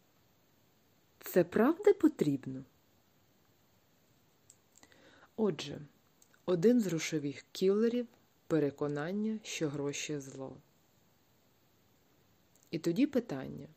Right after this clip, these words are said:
якщо гроші ж таки зло, перепрошую, не зло,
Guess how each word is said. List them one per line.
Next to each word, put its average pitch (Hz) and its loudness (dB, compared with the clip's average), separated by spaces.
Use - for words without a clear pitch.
якщо 156 0
гроші 147 -2
ж - -16
таки 214 0
зло, 139 -6
перепрошую, 160 -2
не 180 4
зло, 147 -2